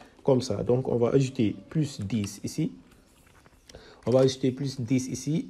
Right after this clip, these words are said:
Et donc, là aussi, on va mettre plus dix pour les X un et les Y un. Donc, on va mettre plus dix. Et pour les X deux, Y deux, on va mettre moins dix, moins dix. Donc, pour avoir un cercle. Et donc, on sait bien que les pions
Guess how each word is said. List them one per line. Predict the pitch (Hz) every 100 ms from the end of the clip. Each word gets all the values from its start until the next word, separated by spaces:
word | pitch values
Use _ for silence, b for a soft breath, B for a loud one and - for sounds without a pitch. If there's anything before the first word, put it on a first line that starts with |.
| -
Et | 113
donc, | 127 143 143
là | 120 127 127
aussi, | 127 - - 123
on | 113
va | 117 113
mettre | 113 123 120 - -
plus | 147 139 -
dix | 101 123 - - _ -
pour | 123
les | 117 117 -
X | 156 - 147
un | 127
et | 117
les | 113
Y | 113 113 110 -
un. | 101
Donc, | - B B B -
on | 104
va | 107
mettre | 110 110 -
plus | 117 117 - - _ b b b 104
dix. | 101 120 170 - B B B -
Et | 196
pour | - 190 165
les | 165 156
X | 180 -
deux, | 143 151
Y | 135 135 135
deux, | 123 151
on | 135
va | 127
mettre | 127 160 - -
moins | 135 156 165
dix, | 127 147 -
moins | 127 127 110
dix. | 90 - - - -
Donc, | 123 143
pour | - 127
avoir | 110 113 143 - -
un | 185 185
cercle. | - 131 120 - -
Et | 117 139 -
donc, | 107 120 147
on | 123
sait | 110 135 113
bien | 104 151
que | 160 113
les | 110
pions | - 131